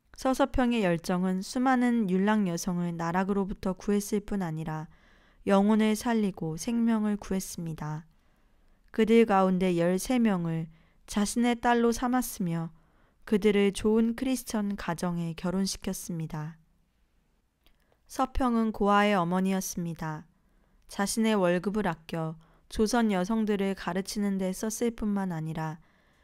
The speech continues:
길거리에 버려진 고아들을 거두었습니다.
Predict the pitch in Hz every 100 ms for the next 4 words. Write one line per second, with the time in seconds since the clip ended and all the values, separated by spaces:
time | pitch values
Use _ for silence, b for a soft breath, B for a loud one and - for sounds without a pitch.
0 | b - 226 220 233 226 214 208 202 190
1 | 190 190 190 185 - 196 196 185 160 160
2 | - _ _ - 190 190 208 202 - 165
3 | 160 156 151